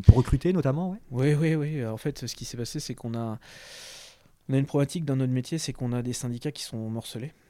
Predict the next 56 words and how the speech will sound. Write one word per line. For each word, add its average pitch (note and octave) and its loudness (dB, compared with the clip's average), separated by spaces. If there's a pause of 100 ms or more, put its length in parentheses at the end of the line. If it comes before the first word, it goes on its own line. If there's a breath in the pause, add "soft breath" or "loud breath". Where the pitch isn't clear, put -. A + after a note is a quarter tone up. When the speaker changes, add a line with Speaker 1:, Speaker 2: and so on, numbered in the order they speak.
(160)
Speaker 2:
C'est-à-dire - -14
qu'on A2 -10
a A2+ -8
des G#2+ -10
représentations A#2 -8
qui A2+ -18
sont G#2+ -10
différentes. - -16
Donc G#2+ -12
du G#2 -10
coup, C#3+ -2
euh, A2 -4
et, A#2+ -8
et A2 -6
nos A#2 -4
concurrents, A#2+ -6
euh, G#2 -8
que A2 -12
sont A#2 -10
France A2+ -10
Boisson A#2 -12
et A2 -12
Ouest A2+ -6
Boisson A#2 -8
sur - -18
la A2 -10
zone, D3 -8 (1080)
on B2 -2
a, C3 -2
on C3+ -6
fait C3+ -8
pas C#3+ -6
partie C3+ -10
des C#3 -6
mêmes B2+ -4
syndicats B2 -10 (380)
au B2 -12
sen-, A#2 -10 (160)
au - -12
global. A2 -8 (540 loud breath)
Donc C3 -4
du D#3 -4
coup, A3 -4
quand D#3+ -4
on D3 0
doit D#3 2
mettre F3 0
en E3 -2
avant D#3 0
la D#3 0
profession, C#3 -8 (200)
on B2+ -4
est - -2
une C3 -4
petite - -10
profession F3+ -10